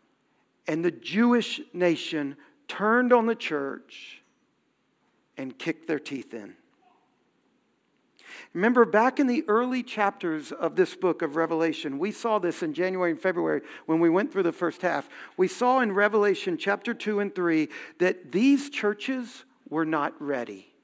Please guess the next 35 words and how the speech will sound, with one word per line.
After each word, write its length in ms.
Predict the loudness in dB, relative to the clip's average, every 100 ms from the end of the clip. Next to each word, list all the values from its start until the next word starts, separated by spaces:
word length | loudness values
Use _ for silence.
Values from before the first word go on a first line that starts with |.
| _ _ _ _ _ _ _ _ -2
Remember 280 | 2 6
all 120 | 8 8
those 180 | 4
seven 360 | 4 4 4 4
letters? 460 | 4 4 2 -6 -14 -18 -16 -8
Ha-, 140 | -8
so 440 | -6 -2 8 10 10
many 240 | 8 6
of 100 | 2
the 80 | 0
churches 460 | -2 -2 -2 -4 0
were 120 | 0
just 400 | 4 4 4 4
not 220 | 4 4
ready 300 | 4 4 2
for 180 | 0 2
what 180 | 4 2
was 160 | 0
coming. 440 | 0 0 0 -2 -12 -16 -14 2
They 180 | 8 8
were 160 | 8 6
not 280 | 6 4
strong 420 | 0 0 6 6 6
enough 280 | 8 6 6
to 140 | -4
endure 480 | 0 0 2 2 2
the 80 | 0
persecution. 880 | 2 0 0 2 4 4 0 -4 -4 -18 -20 _ _ _ _ _ _ _ _ -16 -2
And 120 | -2
so 240 | 4 4 8
over 420 | 8 10 8 8
and 100 | 8
over 400 | 6 4 4 4
in 120 | 4 2
Revelation, 760 | 2 2 2 0 -2 -2 -2